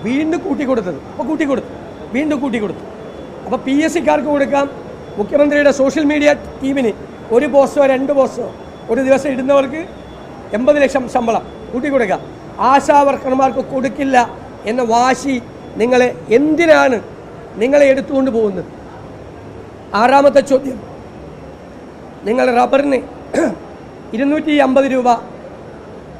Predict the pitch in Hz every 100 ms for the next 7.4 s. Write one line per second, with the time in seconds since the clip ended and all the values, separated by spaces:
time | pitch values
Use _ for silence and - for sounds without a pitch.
0 | - 226 269 285 254 - - - - -
1 | - - 247 - 254 254 220 240 233 226
2 | 214 202 214 175 156 - - - - -
3 | - - 233 262 294 254 247 214 220 220
4 | 214 196 185 185 151 - - - - -
5 | - - - - 208 262 311 339 311 262
6 | 269 262 226 - - - - - 202 233
7 | 285 294 262